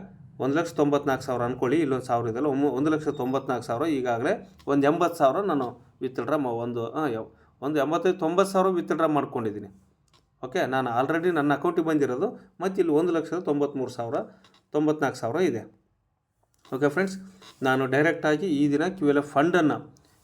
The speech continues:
ಹೇಗೆ ನಾನು ಸೆಲ್ ಮಾಡೋದು ಅನ್ನೋದ್ರ ಕುರಿತು ತೋರಿಸಿದ್ದೀನಿ. ಹಾಗೆ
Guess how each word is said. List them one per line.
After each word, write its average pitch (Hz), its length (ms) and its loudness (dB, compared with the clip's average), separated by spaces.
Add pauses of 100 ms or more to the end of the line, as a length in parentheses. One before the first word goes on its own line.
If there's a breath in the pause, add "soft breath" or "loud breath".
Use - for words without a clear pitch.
(120)
ಹೇಗೆ 170 280 2
ನಾನು 143 200 0
ಸೆಲ್ 151 240 0
ಮಾಡೋದು 131 680 0 (180)
ಅನ್ನೋದ್ರ 135 320 0
ಕುರಿತು 123 380 -4
ತೋರಿಸಿದ್ದೀನಿ. 151 520 0
ಹಾಗೆ 127 300 -2